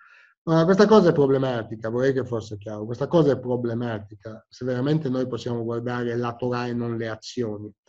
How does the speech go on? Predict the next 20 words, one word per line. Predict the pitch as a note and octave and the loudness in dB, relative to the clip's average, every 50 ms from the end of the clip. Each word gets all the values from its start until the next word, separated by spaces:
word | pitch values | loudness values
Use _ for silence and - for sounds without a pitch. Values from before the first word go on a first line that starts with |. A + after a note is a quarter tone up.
| - - - - - _ _ _ _ | -20 -20 -20 -20 -20 _ _ _ _
Eh, | A#2 A2+ A2+ | -16 -14 -14
ricordiamoci | A2+ A2 - B2+ B2 C3 C3+ C3 C3 C3 B2+ B2 B2+ B2+ B2 A#2 | -12 -8 -6 0 2 4 4 6 4 4 2 2 0 -2 -2 -2
che | A#2 A#2 | -4 -6
nella | A#2 A#2 | -6 -4
tradizione | A2+ A#2 A#2 A2+ A2+ C3 B2+ B2 | -4 -4 -4 -4 -2 -2 -2 -2
ebraica | A#2+ B2 B2 B2 B2 A#2+ A2+ A#2+ A#2 A2 G#2+ - _ _ _ _ _ _ _ _ _ _ _ _ _ _ _ _ | 0 0 0 0 0 -2 -2 -4 -6 -8 -8 -12 _ _ _ _ _ _ _ _ _ _ _ _ _ _ _ _
tutto | - F#3+ F3 E3+ F#3 - - - C3 B2+ | 8 8 8 8 6 2 4 4 6 6
è | A#2+ | 6
basato | A#2+ A#2+ A#2+ A#2+ A#2 B2 A#2+ A#2 A2+ - B2 | 4 2 0 0 0 0 -2 -2 -4 -4 -6
sulle | A#2 - - A#2+ A2+ A2+ A2 | -8 -6 -6 -6 -6 -6 -8
azioni. | A2 G#2+ - - - - B2+ - - _ _ _ _ _ _ _ - - - _ _ | -12 -14 -16 -16 -16 -16 -16 -18 -20 _ _ _ _ _ _ _ -20 -20 -20 _ _
E | - F3+ | -4 2
quindi | E3 F3+ F#3+ G3 F#3+ E3 D#3 | 6 10 10 10 10 10 8
questa | D3 C#3+ A#2 - D3 | 6 4 2 0 0
faccenda | B2+ C#3+ C3+ - F3+ F#3 F#3 F3 - - | 0 0 2 4 4 4 6 4 2 2
qui | - D#3 D3+ D3+ D3 D3 - - - | 2 4 4 4 2 0 -4 -10 -8
non | D3 C#3+ C#3+ D3+ | -4 0 2 4
è | F3 F3 E3+ | 4 4 4
così | - C3+ B2 A#2 A2 | 0 -2 -4 -4 -6
semplice. | A2 - - G#2+ G#2+ G#2+ G#2+ - A#2+ A#2+ - D3+ C#3+ | -10 -12 -12 -10 -10 -10 -8 -6 -8 -6 -6 -8 -8